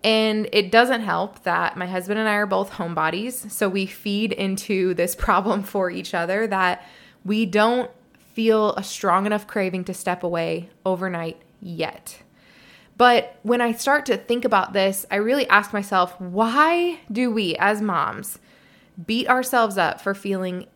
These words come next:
any of these things, no matter which side of it you're on? Can we not just trust our own intuitions, validate our own feelings, and stop worrying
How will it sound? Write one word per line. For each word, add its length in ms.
any 340
of 120
these 240
things, 560
no 180
matter 460
which 240
side 240
of 100
it 80
you're 180
on? 300
Can 220
we 160
not 300
just 300
trust 480
our 220
own 220
intuitions, 800
validate 520
our 100
own 200
feelings, 720
and 180
stop 380
worrying 680